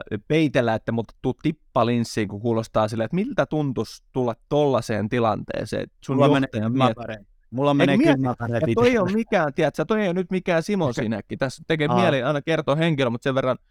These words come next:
Speaker 1: luottamuksellista. Niin hän kysyy, että no mitä, mitä niinku voisi vielä tehdä. Mä katson tän listan,
Speaker 2: Mm.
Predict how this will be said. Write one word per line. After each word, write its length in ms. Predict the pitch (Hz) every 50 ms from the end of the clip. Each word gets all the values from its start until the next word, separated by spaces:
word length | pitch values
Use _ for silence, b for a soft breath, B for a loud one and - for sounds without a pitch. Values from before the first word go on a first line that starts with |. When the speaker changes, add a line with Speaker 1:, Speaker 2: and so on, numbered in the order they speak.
| _ _ _ _ -
Speaker 1:
luottamuksellista. 760 | 160 160 151 _ - 120 117 117 - 120 117 113 - - 131
Niin 80 | 139 -
hän 120 | - 180 180 -
kysyy, 220 | 226 240 220 196
että 100 | 143 131
no 60 | 151 165
mitä, 200 | 214 - - -
mitä 240 | - 233 - 277 285
niinku 220 | 226 196 175 156 139
voisi 200 | 151 160 165 175
vielä 160 | 190 175 170 -
tehdä. 260 | 233 233 175 131 82 - _ _ _ _ - -
Mä 60 | 214
katson 240 | - 311 311 247 190
tän 100 | 185 202
listan, 340 | 226 247 - 135 131 127
Speaker 2:
Mm. 60 | 113